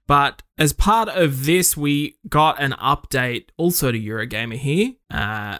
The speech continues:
that Hardsuit Labs issued a statement. Ah, sorry, they issued it to, uh, Rock Paper Shotgun.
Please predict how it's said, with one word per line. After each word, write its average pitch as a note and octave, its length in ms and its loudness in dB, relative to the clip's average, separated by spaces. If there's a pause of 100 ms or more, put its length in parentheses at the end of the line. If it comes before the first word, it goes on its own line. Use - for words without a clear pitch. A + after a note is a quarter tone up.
(120)
that B2 300 -4
Hardsuit D#3 480 0
Labs C#3 340 -2
issued C#3 360 -4
a - 100 -12
statement. E3+ 840 -2
Ah, E3 200 2
sorry, D3+ 300 0
they D#3 200 -2
issued E3+ 320 -4
it C#3+ 140 -2
to, B2+ 300 -4
uh, A2 260 -6
Rock A2 300 -10
Paper A2 220 -8
Shotgun. B2+ 580 -4